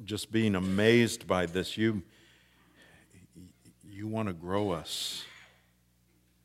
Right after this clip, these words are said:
And so we would ask for that in these next few moments, even as we move toward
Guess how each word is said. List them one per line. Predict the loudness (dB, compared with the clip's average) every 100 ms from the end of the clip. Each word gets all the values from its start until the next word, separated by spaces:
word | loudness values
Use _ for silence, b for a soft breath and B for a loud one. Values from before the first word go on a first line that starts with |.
| _ _ _ _ _ -12
And | -6
so | -2 0
we | 4
would | 2 2
ask | 0 -2 -4
for | -6 -6
that | -2 -4 -4 -8
in | -10
these | -8 -10 -8
next | -6 -6 -8 -14
few | -8 -6
moments, | -4 -4 -6 -6 -10 -12 -14 b b b b -6
even | -4 -2 -6
as | -6 -8 -8
we | -8
move | -6 -2 -2 -2 -8
toward | -10 -6 -4 -6